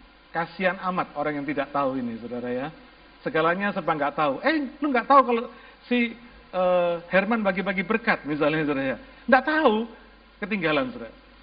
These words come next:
Yang lain dapat berkat, dia nggak dapat berkat. Kenapa? Nggak tahu. Orang nggak tahu itu paling kasihan. Lalu orang yang sok tahu. Sok tahu ini nggak tahu, tapi pura-pura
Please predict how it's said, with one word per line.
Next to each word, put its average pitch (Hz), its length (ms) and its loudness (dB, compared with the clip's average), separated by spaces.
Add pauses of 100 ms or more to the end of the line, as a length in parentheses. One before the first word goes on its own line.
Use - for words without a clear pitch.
Yang 180 160 -2
lain 208 160 0
dapat 170 160 0
berkat, 175 260 -2
dia 190 140 -2
nggak 151 160 0
dapat 147 100 -6
berkat. 151 300 -2
Kenapa? 233 320 0
Nggak 180 160 -2
tahu. 180 320 0 (500)
Orang 240 220 2
nggak 190 160 0
tahu 226 180 0
itu 269 60 -4
paling 208 240 0
kasihan. 185 440 0 (2250)
Lalu 226 240 0
orang 233 400 0
yang 214 160 -4
sok - 240 -6
tahu. 160 320 0 (2500)
Sok 247 240 0
tahu 240 320 2
ini 294 160 -2
nggak 202 280 2
tahu, 208 280 2
tapi 240 240 -2
pura-pura 208 680 0